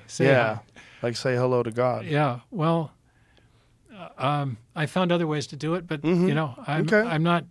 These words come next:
Speaker 1: uh, and again, this is the thing we were saying about personal experience before.
Speaker 2: Right.
Speaker 1: It, it's not dispositive of these big dis-, these big discussions.
Speaker 2: Are you aware of John Marco Allegro?
Speaker 1: No.
Speaker 2: The John Marco Allegro, who was a, uh, a scholar,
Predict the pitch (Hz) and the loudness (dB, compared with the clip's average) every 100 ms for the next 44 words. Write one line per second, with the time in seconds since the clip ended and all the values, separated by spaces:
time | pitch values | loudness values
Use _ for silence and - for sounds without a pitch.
0 | - 165 160 165 175 190 160 147 - - | -4 -4 0 0 4 4 2 -4 -16 -20
1 | - 151 - 139 147 165 151 - 160 143 | -10 -6 -4 -4 0 0 0 0 0 -2
2 | 127 160 156 160 127 - 139 127 - 117 | -2 -2 0 -2 -6 -2 -2 -2 -4 2
3 | 123 127 139 156 - - 156 160 151 151 | 4 4 0 -6 -8 -2 -2 -2 -2 -2
4 | - 185 185 185 156 143 127 139 131 123 | 2 4 8 8 6 4 2 2 0 -2
5 | 127 131 120 - - - 139 110 151 123 | -2 -2 -4 -10 -14 -8 -8 -4 -6 -4
6 | - 143 135 123 139 147 160 170 160 160 | -6 -6 -4 2 2 4 4 4 4 4
7 | 151 131 135 135 135 131 131 127 123 127 | 2 2 2 2 2 0 0 -2 0 -2
8 | 135 147 151 _ _ _ - 131 156 - | -4 -6 -6 _ _ _ -6 -6 -6 -12
9 | - 120 113 135 127 123 117 117 110 117 | -10 -4 2 4 4 2 2 2 2 0
10 | 113 113 107 101 120 113 110 104 107 104 | 0 0 0 0 -2 0 -2 -2 -2 -2
11 | 104 101 98 98 - 107 - - 110 107 | -2 -2 -2 -4 -4 -4 -2 0 0 0
12 | 104 110 | -2 -6